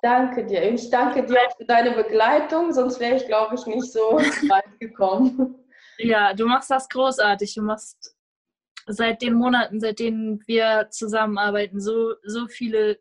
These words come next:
Speaker 2: riesige Schritte. Und ich bin total stolz auf dich, dass du jetzt diesen Podcast startest.
Speaker 1: Dankeschön.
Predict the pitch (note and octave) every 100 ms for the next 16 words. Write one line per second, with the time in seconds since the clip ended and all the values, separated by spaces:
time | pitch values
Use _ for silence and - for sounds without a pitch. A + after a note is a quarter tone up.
0 | _ G3+ A#3 A#3 A#3 G#3+ - G#3+ G3+ G#3
1 | G#3 G#3+ G3 G3 G3 G3+ - G#3 G#3 -
2 | G#3+ G#3+ G#3+ - _ _ _ - - C#4+
3 | C4+ A#3+ A#3+ - A#3 G#3+ A3+ A3+ G#3 G#3+
4 | G#3+ - F#3 - - F#3 F3 F#3 - -
5 | - G#3 F#3+ G3 G3 - - F#3+ -